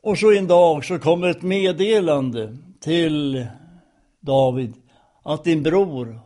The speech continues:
har stupat i fronten. Han finns inte mer. Och det gjorde väldigt ont. Han berättade, min bror, det var den enda av bröderna som inte var frälst. Och jag, han talade om hur mamma hade bett för honom, den här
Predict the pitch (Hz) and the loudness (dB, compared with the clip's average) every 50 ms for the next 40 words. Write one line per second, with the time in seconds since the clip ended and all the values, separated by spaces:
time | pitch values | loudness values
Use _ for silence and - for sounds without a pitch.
0 | _ _ _ - 147 147 131 - 165 160 143 131 120 127 131 135 135 135 135 - | _ _ _ -8 -8 -6 -6 -6 -4 -4 -2 -2 -4 -4 -4 -4 -4 -6 -8 -12
1 | - 147 131 139 139 143 156 165 156 131 - 127 113 104 101 98 104 - _ _ | -14 -12 -10 -8 -8 -8 -6 -8 -10 -12 -10 -10 -10 -10 -10 -12 -16 -20 _ _
2 | - - 131 131 113 151 175 196 175 156 160 139 117 127 117 113 113 107 98 - | -12 -10 -10 -8 -8 -8 -8 -8 -8 -8 -8 -8 -6 -6 -8 -8 -10 -12 -14 -16
3 | 139 - _ _ _ _ _ _ _ _ _ _ _ _ _ _ _ _ _ _ | -18 -20 _ _ _ _ _ _ _ _ _ _ _ _ _ _ _ _ _ _
4 | _ _ _ _ _ _ _ _ _ _ _ _ _ - 151 180 220 226 214 214 | _ _ _ _ _ _ _ _ _ _ _ _ _ -4 0 2 2 4 4 4
5 | 214 214 208 214 214 214 220 214 214 208 202 190 190 180 156 143 131 - - - | 4 6 6 6 6 6 6 6 6 4 2 2 2 0 -2 -4 -6 -8 -12 -14
6 | 135 131 143 160 165 175 175 175 185 190 160 - - _ - 190 175 160 139 107 | -10 -8 -6 -6 -4 -2 -2 0 0 -2 -2 -6 -10 _ -4 -2 -2 -2 -2 -6
7 | - - _ _ _ _ _ _ _ _ _ _ - 165 190 190 180 156 180 202 | -8 -14 _ _ _ _ _ _ _ _ _ _ -2 0 2 2 4 4 6 6
8 | 196 180 160 147 143 175 185 196 196 208 220 - 226 220 208 196 190 190 190 208 | 6 4 2 0 0 0 2 2 2 2 2 2 2 4 4 2 2 0 0 0
9 | 214 208 196 170 175 185 196 196 196 190 180 185 180 175 165 151 - 180 180 185 | 0 0 0 0 2 2 4 4 4 2 2 0 0 0 -2 -2 -2 -4 -6 -6
10 | - - - 190 180 170 160 147 147 - 175 175 170 165 151 131 143 151 147 139 | -4 -4 -2 -2 0 0 -2 -4 -6 -6 -4 -2 0 -2 -2 0 0 0 0 0
11 | 127 113 110 - - - - - - _ _ _ _ _ _ _ _ _ _ _ | 0 -4 -10 -12 -16 -16 -18 -20 -20 _ _ _ _ _ _ _ _ _ _ _
12 | _ _ _ _ _ _ _ _ _ _ - 185 175 180 190 175 131 - - - | _ _ _ _ _ _ _ _ _ _ -8 -4 -2 -2 -2 -2 -6 -12 -20 -20
13 | - - - - 175 185 196 196 185 - 190 196 202 196 196 196 202 202 202 190 | -20 -20 -14 -10 -6 -6 -6 -6 -4 0 2 4 6 6 6 6 4 4 4 4
14 | 202 196 190 196 202 202 190 190 196 190 190 196 196 202 196 165 143 196 196 190 | 4 4 4 4 4 4 4 4 2 2 4 4 4 2 2 2 2 2 2 0
15 | 196 - - 202 202 190 175 185 185 180 180 175 170 160 139 120 117 127 156 156 | -2 -4 -2 2 4 4 4 4 2 2 2 2 2 2 0 -2 -4 -2 -2 0
16 | 156 160 175 170 | 2 2 0 0